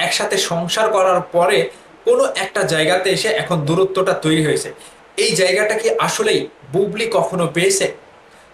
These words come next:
বুবলি কি শাকিব খানের বাবা মা, এক কথায় শ্বশুর শাশুড়ি, ননদিনীর সাথে কখনো বা দীর্ঘদিন এরকমটা সংসার করতে পেরেছে? পারেনি। আমি যতটুকু জানি কিংবা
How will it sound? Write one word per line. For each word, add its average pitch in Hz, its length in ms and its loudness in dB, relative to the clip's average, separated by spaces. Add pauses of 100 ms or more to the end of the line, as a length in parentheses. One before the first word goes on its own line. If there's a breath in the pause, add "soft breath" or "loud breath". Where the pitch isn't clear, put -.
(120)
বুবলি 220 320 2
কি 233 120 -6
শাকিব 208 460 -2
খানের 202 280 0 (540)
বাবা 160 320 4
মা, 180 120 2 (480)
এক 165 160 -2
কথায় 208 300 0 (240)
শ্বশুর 208 360 0 (120)
শাশুড়ি, 180 400 -2 (460 loud breath)
ননদিনীর 220 580 2
সাথে 160 260 -2 (340)
কখনো 226 420 0
বা 185 100 4 (380 loud breath)
দীর্ঘদিন 208 500 2 (160)
এরকমটা 196 400 0 (120)
সংসার 170 400 -2
করতে 170 280 -4
পেরেছে? 170 320 0 (540)
পারেনি। 147 360 0 (360)
আমি 165 120 0 (100)
যতটুকু 202 380 0 (100)
জানি 196 200 0 (380)
কিংবা 180 200 0